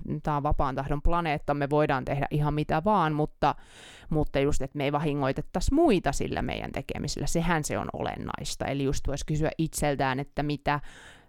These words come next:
rakkaus tekisi, mitä myötätunto tekisi. Ei sitä välttämättä, että sun täytyy välttämättä palavasti rakastaa sitä toista ihmistä esimerkiksi, mut niinku, mutta et kohtelenko mä tätä ihmistä nyt myötätunnolla, kohtelenko mä häntä niin kuin mä toivoisin itseäni kohdeltavan. Se olisi ihan hyvä kysymys esittää.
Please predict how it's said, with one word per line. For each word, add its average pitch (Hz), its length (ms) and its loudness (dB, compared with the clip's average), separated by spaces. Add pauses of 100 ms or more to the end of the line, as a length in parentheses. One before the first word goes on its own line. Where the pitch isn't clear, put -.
(160)
rakkaus 247 600 2
tekisi, - 420 -6
mitä 147 240 0
myötätunto 202 680 2
tekisi. - 480 -4
Ei 151 180 4
sitä 156 340 2
välttämättä, 131 280 -2
että - 140 -4
sun 139 220 0
täytyy 135 320 0
välttämättä 143 440 -2
palavasti 147 560 2
rakastaa 156 640 0
sitä - 220 -4
toista - 360 -4
ihmistä 185 500 2
esimerkiksi, 143 600 -4
mut - 180 -6
niinku, 131 460 0 (420)
mutta 151 240 2
et 131 140 -2
kohtelenko 143 600 2
mä - 120 -4
tätä 104 260 -4
ihmistä 147 440 2
nyt 165 160 0
myötätunnolla, 180 840 4
kohtelenko 143 640 4
mä 139 180 -2
häntä 165 400 2
niin 147 160 -2
kuin 151 120 2
mä 156 80 2
toivoisin 160 560 4
itseäni - 600 0
kohdeltavan. - 760 -4
Se 175 180 2
olisi 160 200 0
ihan 143 220 -2
hyvä 165 240 2
kysymys 208 360 4
esittää. - 600 -2